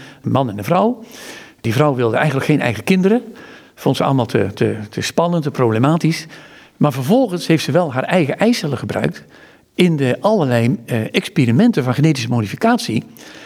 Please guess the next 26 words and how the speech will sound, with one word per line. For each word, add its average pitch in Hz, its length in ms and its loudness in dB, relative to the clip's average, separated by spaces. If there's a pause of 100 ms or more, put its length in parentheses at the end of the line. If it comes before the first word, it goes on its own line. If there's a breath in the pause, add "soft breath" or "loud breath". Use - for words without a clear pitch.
(140 loud breath)
waarbij 156 320 2
ze 147 100 -4
dus 139 200 -4
D 123 40 -4
N 147 220 4
A 202 200 2
van 139 180 -4
allerlei 143 680 0
organismen 196 760 2 (360 loud breath)
dieren 190 600 4
en 127 140 0
planten 190 480 0 (400 loud breath)
en 139 180 2
menselijke 170 340 0
eicel 151 360 2
bij 127 120 2
elkaar 120 300 0
gecombineerd 127 520 0
heeft, 107 160 -4
waardoor 117 300 0
een, 110 140 -2 (420 loud breath)
een 120 120 -2
heel 139 260 4
wonderlijk 127 520 0
mensachtig 131 760 -2
wezen 127 480 2